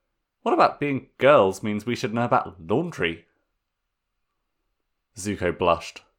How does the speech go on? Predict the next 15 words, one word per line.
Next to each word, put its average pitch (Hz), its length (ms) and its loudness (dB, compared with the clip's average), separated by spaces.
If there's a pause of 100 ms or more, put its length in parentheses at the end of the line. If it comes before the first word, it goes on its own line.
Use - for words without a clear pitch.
(920)
"Girls 98 680 2 (380)
sometimes 107 1040 -2 (560)
care 113 420 0
about 123 400 0
clothes?" 135 840 -2 (960)
He 98 140 -6
rubbed 87 240 0
the 85 60 -10
back 85 240 -6
of 87 40 -12
his 82 140 -10
head. 80 300 -4 (1300)
"This 208 200 -4
is 78 280 -6
crazy. 95 800 -2